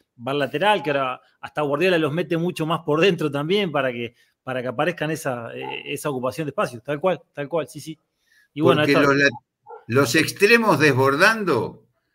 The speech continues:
Speaker 2: empezaron, ¿sabés cuándo empezaron a desaparecer los extremos desbordando?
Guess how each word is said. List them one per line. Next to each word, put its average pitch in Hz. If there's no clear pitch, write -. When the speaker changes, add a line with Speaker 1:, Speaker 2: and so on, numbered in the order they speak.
Speaker 2:
empezaron, 135
¿sabés 196
cuándo 214
empezaron 139
a 151
desaparecer 110
los 147
extremos 127
desbordando? 117